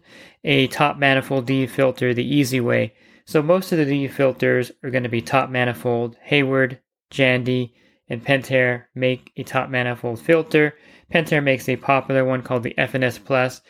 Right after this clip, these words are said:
So the filter manifold is on top, and then you have eight grids in a circular pattern around this manifold. Now, if you've ever taken the top off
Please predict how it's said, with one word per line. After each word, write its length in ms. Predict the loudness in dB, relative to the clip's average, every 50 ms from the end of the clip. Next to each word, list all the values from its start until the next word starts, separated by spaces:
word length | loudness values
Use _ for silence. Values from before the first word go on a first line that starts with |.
| -20 -20 -20 -20 _ _
So 100 | -2 -2
the 100 | 0 2
filter 300 | 2 2 2 2 2 2
manifold 480 | 4 4 4 2 2 0 -2 0 0
is 160 | 0 0 0 0
on 140 | 0 0
top, 420 | -2 -2 0 2 2 0 0 -4 _ -10
and 80 | -4 -2
then 80 | 0 2
you 120 | 2 2
have 280 | 4 2 2 2 0 -6 _ _ 2
eight 240 | 2 2 2 0 -4
grids 480 | 0 2 2 2 2 0 -4 -10 -16 _ _ _ _ _ _ _
in 120 | -6 -2 -2
a 80 | -2
circular 540 | -2 0 2 2 2 2 2 0 0 0 -2
pattern 500 | -2 -2 0 2 2 2 2 0 -4 -6 -10 _ _ _ -6
around 600 | -4 0 2 2 4 2 2 0 -2 -6 -10 -10 _
this 220 | -6 -6 -4 -2
manifold. 640 | 0 2 2 2 0 -4 -4 -4 -4 -2 -4 -6 -8 -12 _ _ _ _ _ _ _ _
Now, 80 | -2 0
if 100 | 2 4
you've 80 | 4
ever 140 | 4 4 2
taken 520 | 2 2 0 0 2 0 -2 -2 -4 -8 -12 _ _ -12
the 180 | -8 -8 -8
top 360 | -6 -2 0 2 2 2 2 2
off 360 | 2 4 2 2 -2 -6